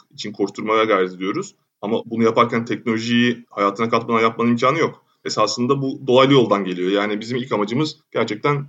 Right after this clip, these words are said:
Avrupa'da öncü, her anlamda yani sportif anlamda da diğer pazarlama faaliyetlerinde öncü bir spor kulübü haline gelmek.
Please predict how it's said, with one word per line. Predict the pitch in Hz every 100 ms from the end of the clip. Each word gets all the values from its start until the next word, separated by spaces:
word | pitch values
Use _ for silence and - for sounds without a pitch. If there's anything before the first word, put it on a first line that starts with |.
| -
Avrupa'da | - 117 143 - 101
öncü, | 107 107 104 147
her | 143
anlamda | 131 98 92
yani | 90 90
sportif | - 104 117 117
anlamda | 95 101 95 117
da | 127
diğer | 107 113 117 -
pazarlama | 101 110 113
faaliyetlerinde | 131 104 101 104 101 135
öncü | 127 131
bir |
spor | 143 143 135
kulübü | 123
haline | 95 92 92
gelmek. | 87 85